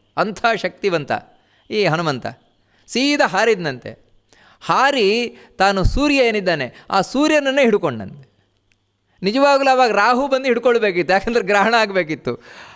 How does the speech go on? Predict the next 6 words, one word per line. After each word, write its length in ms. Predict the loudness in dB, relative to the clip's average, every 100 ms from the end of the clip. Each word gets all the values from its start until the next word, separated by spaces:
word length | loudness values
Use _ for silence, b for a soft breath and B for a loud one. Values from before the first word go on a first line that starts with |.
| -2
ರಾಹು 380 | 2 4 4 2
ನೋಡ್ತಾನೆ, 500 | 2 2 2 2 4
ರಾಹುವಿಗೆ 440 | 4 4 2 0
ಸೂರ್ಯನೇ 340 | 0 2 0
ಸಿಗ್ತಾ 300 | 0 -2 0
ಇಲ್ಲ. 160 | 0 -2